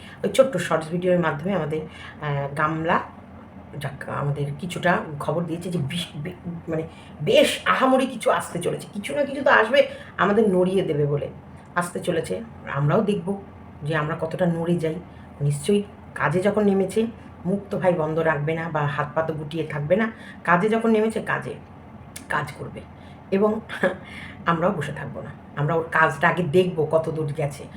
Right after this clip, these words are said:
শুধু শুধু আমরা এগোবো কেন? আগে ওর কাজটা দেখবো, ও কতটা দূর এগিয়েছে,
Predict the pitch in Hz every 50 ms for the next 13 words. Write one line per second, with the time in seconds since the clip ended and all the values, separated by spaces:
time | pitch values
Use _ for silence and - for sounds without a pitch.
0 | - - - - - 226 240 233 269 226 262 247 240 233 226 226 196 175 185 170
1 | 151 143 147 135 139 143 - - - - - - 151 - 190 180 180 190 190 175
2 | 170 185 180 156 147 196 214 214 170 160 151 147 151 147 - 165 180 180 - 202
3 | 196 214 208 175 170 202 233 226 214 185 170 175 175 165 151 143 - - 139